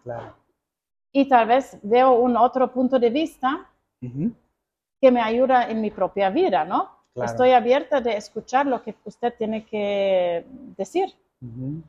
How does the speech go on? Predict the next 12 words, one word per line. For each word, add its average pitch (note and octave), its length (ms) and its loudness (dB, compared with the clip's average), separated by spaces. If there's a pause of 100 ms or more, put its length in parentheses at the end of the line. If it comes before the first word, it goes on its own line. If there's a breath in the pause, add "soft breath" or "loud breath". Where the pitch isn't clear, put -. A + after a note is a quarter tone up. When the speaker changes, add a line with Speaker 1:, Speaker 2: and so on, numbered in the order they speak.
(140)
Speaker 2:
Y A3+ 100 -2
así A3 240 -4
lo B3 300 4
tratamos G#3+ 580 -8
de G3 240 0
hacer F#3+ 340 -4
aquí G3 220 -8
también, A3+ 600 -2
que F#3+ 100 -10
nosotros A3 600 -8
no A#3 600 2
permitimos B3+ 840 0